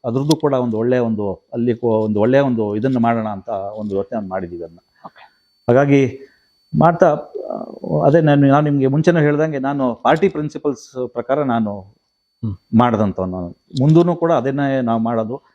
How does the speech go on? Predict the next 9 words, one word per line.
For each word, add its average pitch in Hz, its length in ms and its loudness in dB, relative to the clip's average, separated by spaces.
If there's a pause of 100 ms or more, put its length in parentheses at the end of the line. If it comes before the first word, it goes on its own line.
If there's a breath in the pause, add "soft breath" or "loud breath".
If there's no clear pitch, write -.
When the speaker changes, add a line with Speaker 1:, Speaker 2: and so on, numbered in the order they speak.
(460)
Speaker 1:
ಪಾರ್ಟಿ 170 280 4
ಬಲಪಡಿಸೋದಕ್ಕೆ 151 960 0
ನನ್ನ 160 140 0
ಕೈಲಿ 156 300 2
ಏನು 143 560 0
ಮಾಡ್ಬೇಕು 127 460 -2
ನಾನು 113 260 -4
ಖಂಡಿತವಾಗ್ಲೂ 139 540 0
ಅದನ್ನ 113 200 -2